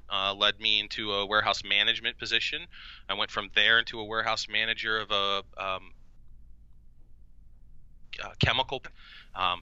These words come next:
found that to be fascinating, and since I was, you know, not gonna go very far in my warehouse career, decided to switch careers into chemistry. Uh, did some chemistry on the, our, uh, on the floor, uh, scrubbing pots, started there, and then just, you know, developing and learning and getting promoted, and,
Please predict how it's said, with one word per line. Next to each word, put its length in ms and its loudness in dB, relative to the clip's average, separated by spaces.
found 260 4
that 140 2
to 60 -10
be 100 -4
fascinating, 600 0
and 80 -12
since 180 -10
I 60 -2
was, 340 -6
you 100 -4
know, 120 -6
not 240 2
gonna 120 -6
go 120 -6
very 160 -2
far 220 0
in 60 -6
my 100 0
warehouse 400 0
career, 260 -2
decided 280 2
to 80 -6
switch 320 -4
careers 360 -2
into 180 -10
chemistry. 480 2
Uh, 300 2
did 160 2
some 280 2
chemistry 580 2
on 160 2
the, 220 0
our, 280 6
uh, 160 2
on 100 -2
the 60 -8
floor, 420 4
uh, 320 2
scrubbing 400 2
pots, 380 4
started 380 0
there, 260 6
and 140 0
then 180 0
just, 180 0
you 100 -4
know, 160 2
developing 560 2
and 80 -4
learning 420 0
and 100 -8
getting 180 -2
promoted, 560 -2
and, 140 -8